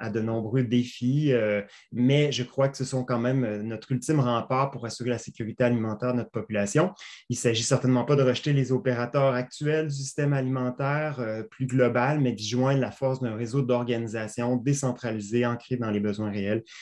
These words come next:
euh, de citoyens et de citoyens mangeurs aussi engagés.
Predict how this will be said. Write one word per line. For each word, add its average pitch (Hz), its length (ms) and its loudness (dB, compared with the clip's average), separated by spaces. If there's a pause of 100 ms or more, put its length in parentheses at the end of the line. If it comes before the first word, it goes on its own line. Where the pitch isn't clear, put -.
(140)
euh, 101 140 4
de 101 100 2
citoyens 117 540 4
et 110 80 2
de 107 80 -2
citoyens 120 480 0
mangeurs 110 680 0
aussi 117 480 -2
engagés. 104 520 0